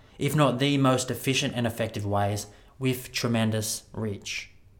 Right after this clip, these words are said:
So we wanted to create an initiative that made it easier to make business better and happier, which could possibly make us all a little happier. An initiative that measures businesses on their happiness output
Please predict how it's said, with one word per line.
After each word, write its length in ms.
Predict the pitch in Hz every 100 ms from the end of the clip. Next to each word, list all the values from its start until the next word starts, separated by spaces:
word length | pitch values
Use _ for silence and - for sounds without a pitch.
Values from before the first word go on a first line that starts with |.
| - - - - - - - - - - - - -
So 680 | - 135 135 139 135 131 143
we 120 | 139
wanted 360 | 135 151 156
to 100 | 151
create 400 | 139 - 135 135
an 100 | 135
initiative 460 | 127 127 131 135 127
that 180 | 120 107
made 220 | 123 127
it 100 | 113
easier 280 | 127 139 139
to 80 | 123
make 260 | 120 120
business 320 | 127 117 113
better 300 | - 113 117
and 120 | 110 98
happier, 400 | 101 - 127 - - - - -
which 200 | 135 131
could 200 | 135 -
possibly 480 | - 135 135 123 123
make 260 | 117 117 -
us 180 | 107
all 540 | - 131 170 113 95 - - - - -
a 100 | 107
little 200 | 104 95
happier. 380 | 98 - 92 92 - - - - - - - - - - - - - - -
An 80 | 131
initiative 480 | 135 160 151 143
that 140 | 135 113
measures 380 | 120 151 180 -
businesses 480 | 131 120 113 120
on 140 | 110 110
their 100 | 101
happiness 400 | 107 101 107 104
output 480 | 101 98 113 156